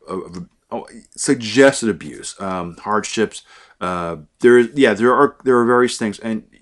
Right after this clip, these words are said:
but the racism card is, is, is, a, is a very heavy card in this one. Um,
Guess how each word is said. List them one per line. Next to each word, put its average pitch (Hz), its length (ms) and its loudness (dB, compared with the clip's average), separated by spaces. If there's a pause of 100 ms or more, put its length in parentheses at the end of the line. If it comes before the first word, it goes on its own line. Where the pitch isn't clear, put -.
(300)
but 113 140 -6
the 120 80 0
racism 123 440 0
card 113 240 -2
is, 98 120 -4
is, 92 180 -16
is, 92 240 -10
a, 92 120 -8
is - 120 -18
a 95 60 -8
very 92 180 -8
heavy 87 220 -10
card 87 320 -8
in 85 60 -10
this - 180 -10
one. 85 240 -12 (420)
Um, 85 400 -12